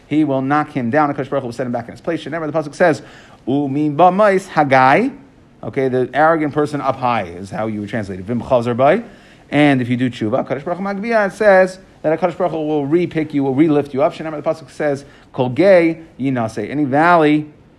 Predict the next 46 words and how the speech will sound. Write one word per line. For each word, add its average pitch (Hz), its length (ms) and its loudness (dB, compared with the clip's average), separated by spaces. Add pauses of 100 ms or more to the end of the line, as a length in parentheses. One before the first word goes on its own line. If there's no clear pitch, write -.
(320)
okay, 135 420 2
I'm 135 180 4
sorry, 117 220 2
I - 20 0
mean, 127 140 0
Bamas, 190 280 4
Bamas 180 320 0
Hagai 165 320 2
before 143 280 -2
means 131 160 -4
from 139 140 -8
the 131 80 -6
heights 170 540 -2
to 175 120 0
the 160 80 0
valley, 151 400 2 (200)
that 139 100 -4
a 135 40 -2
Kadosh 165 240 -4
Baruch 165 180 0
Hu 147 120 -2
will 139 220 0
knock 143 320 -2
you 127 80 -4
down. 117 420 -2 (180)
Now, 143 140 2
if 113 60 -6
a 113 60 -8
person's 160 300 -6
chayzer, 254 240 2
the 196 200 2
Kadosh 196 40 -6
Baruch 202 140 0
Hu 202 80 -4
will 175 60 -6
bring 175 180 -6
you 165 80 -4
back 170 260 0
up. 214 320 2 (100)
As 147 80 -8
the 151 60 -14
Pasuk 165 260 -2
says, 151 180 -4
"Kol 143 160 -4
gei 170 300 0
yinase," 151 400 0